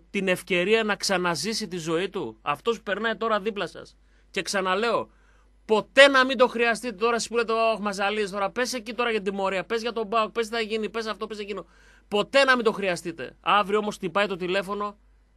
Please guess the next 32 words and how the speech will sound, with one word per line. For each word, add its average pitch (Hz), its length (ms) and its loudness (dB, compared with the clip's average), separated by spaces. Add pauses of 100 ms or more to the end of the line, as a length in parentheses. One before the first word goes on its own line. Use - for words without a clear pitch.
(100)
και 196 120 -6
μου 185 100 -4
λέει, 202 100 -4
"Κωστή, 190 640 -4 (200)
σως, - 580 4
αδερφέ, 196 640 4 (680)
με 185 200 0
κλάμα, 220 480 6
με 180 160 2
λυγμό, 196 460 0
χάνω 226 340 2
τον 208 120 -2
πατέρα 214 400 0
μου, 151 180 -10 (140)
χάνω 233 320 4
το 208 120 0
παιδί 214 300 -2
μου, 190 260 -4 (160)
χρειαζόμαστε 220 800 2
αίμα, 226 180 2
εγχειριζόμαστε 202 800 0
αυτό" 190 240 -2
και 208 80 -4
τα 196 80 -8
λοιπά. 190 320 -8 (160)
Και 196 80 -4
εκεί 202 200 -6
τρέχουμε 226 340 -2
αμέσως 214 500 -6 (560)
με 156 120 -2
τη 160 100 -4
Σοφία 147 460 -4